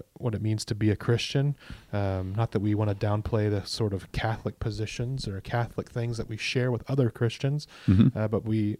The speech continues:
Speaker 1: we have a uh, theological tr-, tradition where we emphasize certain things, um, things that we believe are really important in understanding what Scripture is teaching. Um, and so, yeah, sovereignty is, is a big one.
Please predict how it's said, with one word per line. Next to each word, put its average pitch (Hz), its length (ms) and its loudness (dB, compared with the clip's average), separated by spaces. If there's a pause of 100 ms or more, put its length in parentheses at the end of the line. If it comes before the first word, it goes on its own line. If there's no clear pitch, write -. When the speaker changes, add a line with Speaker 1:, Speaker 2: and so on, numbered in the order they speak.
Speaker 1:
we 113 240 2
have 110 420 2 (100)
a 104 280 -2 (400)
uh, 110 100 -2 (200)
theological 110 600 2
tr-, 110 120 2 (160)
tradition 117 420 2
where 110 100 2
we - 160 -2
emphasize 120 720 2 (300)
certain 110 340 2
things, 101 500 -4 (380)
um, 95 420 -4
things 117 260 0
that 113 80 2
we 110 120 2
believe 107 400 0
are 101 160 2
really 107 240 4
important 110 480 0 (140)
in 113 140 -4
understanding 104 840 -2
what 113 180 -6
Scripture - 460 -2
is 98 140 -6
teaching. 107 440 -6 (460)
Um, 98 420 -6
and 110 140 -6
so, 101 300 0
yeah, 107 200 -2
sovereignty 110 800 2
is, 104 360 -2
is 113 200 -4
a 107 60 0
big 110 200 2
one. 107 360 0